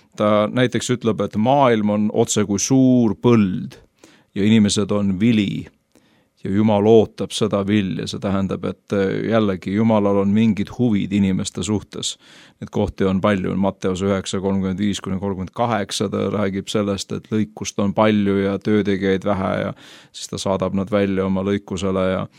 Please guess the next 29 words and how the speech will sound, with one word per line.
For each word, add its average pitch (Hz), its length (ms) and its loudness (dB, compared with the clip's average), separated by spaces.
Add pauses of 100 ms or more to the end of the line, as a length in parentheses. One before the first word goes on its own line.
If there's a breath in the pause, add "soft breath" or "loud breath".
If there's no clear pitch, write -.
(260 loud breath)
Johannese 98 380 0
neljandas 101 500 2
peatükis 98 640 -2
samuti 95 480 -4
kolmkümmend 98 400 0
neli 98 180 2
kuni 95 220 -2
kolmkümmend 95 360 -4
kaheksa, 101 640 -2
et, - 180 -20 (460 loud breath)
et - 140 -6
ärge 104 280 2
öelge, 104 380 6
et 95 260 -6
veel 104 640 4
mitu 107 240 0
kuud 104 320 2
ja - 20 0
siis 110 240 0
tuleb 101 300 2
lõikus, 107 480 2
et - 160 -10
juba 107 240 0
praegu 110 540 2 (340 loud breath)
on, 98 400 2
äh, 98 240 0 (260)
vili 107 300 4
küps - 400 2
ja, 98 140 2